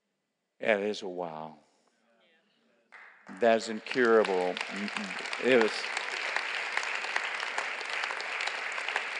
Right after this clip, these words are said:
you know, most of the time when you see a really powerful, miraculous healing like that, you feel like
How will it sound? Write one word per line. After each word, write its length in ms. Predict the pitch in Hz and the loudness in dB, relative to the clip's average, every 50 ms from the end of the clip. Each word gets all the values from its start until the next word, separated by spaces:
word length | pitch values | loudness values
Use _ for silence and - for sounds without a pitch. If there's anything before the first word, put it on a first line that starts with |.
| - - - - - - - - - | -6 -6 -4 -4 -4 -4 -4 -2 2
you 100 | 135 151 | 6 8
know, 220 | 156 156 151 135 120 - - - - - - - - - - - - - - - - - - - - - - - - - - - - - - - - - - - - | 10 10 10 8 6 4 -2 -6 -6 -6 -6 -6 -6 -6 -6 -8 -8 -8 -8 -8 -8 -8 -6 -2 -2 -2 -2 -4 -8 -8 -10 -6 -4 -4 -4 -4 -6 -10 -8 -2 4
most 260 | 123 131 143 - - | 6 6 6 6 4
of 80 | 131 - | -2 0
the 60 | - | 4
time 220 | 135 127 123 123 | 4 6 6 6
when 100 | 117 113 | 4 4
you 60 | 113 110 | 2 2
see 260 | - - 120 113 107 | 0 -2 -2 0 0
a 80 | 101 | 0
really 400 | 95 92 95 107 110 107 107 107 | 0 0 2 4 6 6 6 4
powerful, 500 | 104 - - - 110 104 104 101 - 95 | 0 -2 -4 0 0 2 2 0 -2 -2
miraculous 420 | 95 98 98 101 98 - - - - | 2 4 4 4 2 0 -8 -14 -12
healing 280 | - 107 95 92 90 | -10 -8 -8 -6 -4
like 160 | 87 90 87 - | -6 -6 -6 -4
that, 200 | 92 90 - - | -4 -4 -4 -4
you 120 | 101 92 | -8 -8
feel 200 | - - 120 113 | -4 -2 -2 0
like 260 | 107 101 92 - - | 0 -2 -4 -6 -10